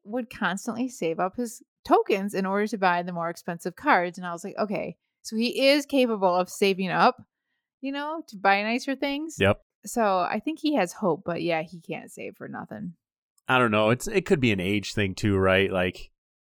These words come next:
Speaker 2: it, it's like when you, when you don't have money and then all of a sudden, you know, your parents give you twenty dollars, it's like, "Oh my God, I went from zero to twenty." Like, it's,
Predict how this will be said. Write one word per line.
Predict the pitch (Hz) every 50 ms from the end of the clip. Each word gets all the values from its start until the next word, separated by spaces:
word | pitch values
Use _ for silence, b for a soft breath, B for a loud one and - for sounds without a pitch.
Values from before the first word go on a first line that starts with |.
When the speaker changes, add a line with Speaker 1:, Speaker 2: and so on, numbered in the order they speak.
| _ _ _ _ -
Speaker 2:
it, | 127 127 123 - - _ _ _ _ _ _ -
it's | 120 127 - - 127
like | 120 117 113 - 113
when | 113 110
you, | 110 110 110 107 107 104 104 104 104 101 92 - - _
when | - 107 117 113
you | 113 110 110
don't | 92 - 131 139 139 131 -
have | 120 117 110 101 90
money | 101 98 98 92 90 85 80 80 80 87 - _ _ _ -
and | 98 98
then | 98
all | 101 98 95
of |
a | 95
sudden, | - - 101 95 95 92 90 90 87 85 -
you | 98 95
know, | 92 90
your | 90 90 -
parents | - - 98 98 92 -
give | - 92 90
you | 87 -
twenty | - - 98 90 90
dollars, | 82 82 85 87 90 95 104 101 98
it's | 90 - -
like, | 101 87 85 - -
"Oh | 104 101
my | 98 92 87
God, | 82 98 95 90 87
I | 87 85
went | 90 90 87 -
from | - 101 90 85
zero | 85 90 90 92 90 90
to | 87 82
twenty." | - - 95 87 92 95
Like, | 92 87 85 80 - - _ _ _ -
it's, | - 202 - - -